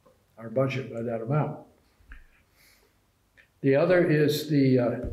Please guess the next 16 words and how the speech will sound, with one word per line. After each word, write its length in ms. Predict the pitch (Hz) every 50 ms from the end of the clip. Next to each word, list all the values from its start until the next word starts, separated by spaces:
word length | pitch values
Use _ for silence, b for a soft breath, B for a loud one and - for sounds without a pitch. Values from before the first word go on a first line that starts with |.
| - -
Ainsworth 600 | 165 170 170 165 - 156 151 147 139 143 - -
fence, 480 | 135 123 127 127 - - - - - - _ _ _ _ _ _ _ _ _ _ _ _ _ - -
which 200 | - 139 131 -
we've 140 | 143 135 123
already 300 | 131 131 131 135 135 131
talked 300 | 156 156 147 135 - -
about. 380 | 127 107 98 101 110 - - - - _ b b b b b b b b b b _ _ _ _
The, 200 | - 117 117 113
uh, 180 | 113 113 110 113 - - - - - - _
pie 280 | - 156 151 156 151 147
in 100 | 139 135
the 60 | 135
sky 340 | 135 - - 143 135 139 139
request 800 | 135 131 123 120 113 117 - - - - 156 156 151 156 - -
would 140 | 135 123 110
be, 320 | 139 135 131 131 127 -